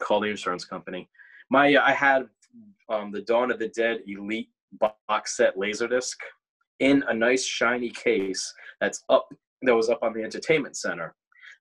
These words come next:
They, they pulled the entertainment center forward to unplug everything. And I don't know if that thing was falling. They actually took it and put it on the couch. You can see his fingerprints on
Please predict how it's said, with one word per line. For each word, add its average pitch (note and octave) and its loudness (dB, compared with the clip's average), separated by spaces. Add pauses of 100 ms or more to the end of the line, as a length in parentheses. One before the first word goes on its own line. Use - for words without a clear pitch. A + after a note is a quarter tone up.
They, C3 2 (380)
they B2 4 (120)
pulled D3 6
the A#2+ 4
entertainment A#2 -4
center G2+ -4
forward B2 2
to A#2+ 2
unplug A#2 2
everything. E2 -6 (460)
And A2 2
I A2+ 6
don't B2+ 0
know B2 0
if A2+ -6
that A#2 2
thing B2 -4
was A2+ -8
falling. C3 0
They A2 0
actually C#3 0
took A3 0
it G2 -4 (320)
and A2 -8
put - 0
it A#2 0
on A2 2
the G2 -14 (100)
couch. - -2 (240)
You F#3+ 4
can F#3+ 2
see G3 0
his D3 -2 (120)
fingerprints - -4 (300)
on E3+ 4